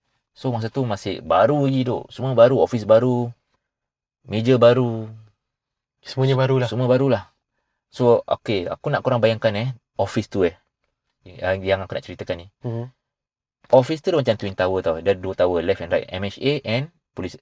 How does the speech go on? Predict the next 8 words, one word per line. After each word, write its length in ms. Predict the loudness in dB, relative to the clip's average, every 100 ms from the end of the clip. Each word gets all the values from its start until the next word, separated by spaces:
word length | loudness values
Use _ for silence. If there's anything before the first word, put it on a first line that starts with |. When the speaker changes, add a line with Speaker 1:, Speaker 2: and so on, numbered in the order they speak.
| _ -18 -14
Speaker 1:
ah, 400 | -12 -12 -14 -16
Headquarters. 560 | -18 -12 -12 -12 -18 _ _ -14
Speaker 2:
Alright. 320 | -14 -14 -18 _ _ _ _ -20 _ _ _ _ _ -16
Speaker 1:
Aku 260 | -14 -8 -4
punya 240 | -2 -2
dekat 240 | 0 0
Police 240 | 0 -8 -8
Headquarters. 480 | -14 -18 -20 _